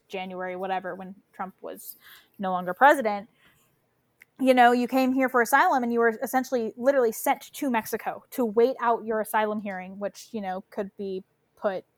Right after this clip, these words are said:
I don't know, months or even years in the future, uh, with no work authorization, no living quarters, no nothing. You were literally, you're, you were just put on the other side of the border. But, um, so right now,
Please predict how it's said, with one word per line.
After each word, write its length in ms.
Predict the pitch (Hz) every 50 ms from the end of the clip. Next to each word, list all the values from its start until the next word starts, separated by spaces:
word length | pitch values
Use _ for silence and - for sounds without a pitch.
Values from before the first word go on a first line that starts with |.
| _ _ _ _ _ _ _ _ _ -
I 140 | 214 190 190
don't 140 | 185 180 185
know, 220 | 185 190 214 214 _ -
months 520 | 214 208 214 220 214 208 202 208 - 240
or 60 | 214
even 220 | 196 196 196 196 190
years 520 | 196 208 208 208 208 202 202 202 196 -
in 60 | 202
the 60 | 202
future, 480 | 202 - 208 202 202 - 196 190 202 - _ - - - - - - - - -
uh, 220 | 226 233 226 220
with 140 | 214 226 -
no 300 | 277 285 277 269 262 247
work 260 | 247 220 226 226 214
authorization, 840 | 220 202 196 - 208 202 202 208 202 202 - - 202 196 196 196 202 208
no 140 | 214 220
living 300 | 208 202 208 190 196 190
quarters, 440 | 190 - 196 190 180 185 185 185 185 -
no 80 | 190
nothing. 300 | 185 180 175 175 - 185
You 80 | 180 180
were 100 | 185 190
literally, 340 | 190 185 185 185 180 180 - _
you're, 220 | - 208 202 190 - _ _
you 220 | 214 196 196 214 208
were 100 | 202 202 190
just 220 | 196 185 - - _ _ _ _ -
put 240 | - 233 202 180 -
on 140 | 202 196
the 60 | 202 196
other 140 | 185 190
side 160 | 175 - 196 185
of 60 | 185
the 60 | 202
border. 380 | 214 302 370 349 285 254 233 220
But, 340 | 202 - 220 214 214 208 - - - - - - - - -
um, 720 | 226 226 240 233 233 220 208 196 190 185 180 180 202 208 - _ _ _ _ _ _ _ _ _ _ _ _ _ _ -
so 320 | - - - 269 277 262 233
right 320 | 302 339 349 320 220 180
now, 880 | 262 277 311 359 370 359 330 302 269 247 226 214 208 202 202 202 208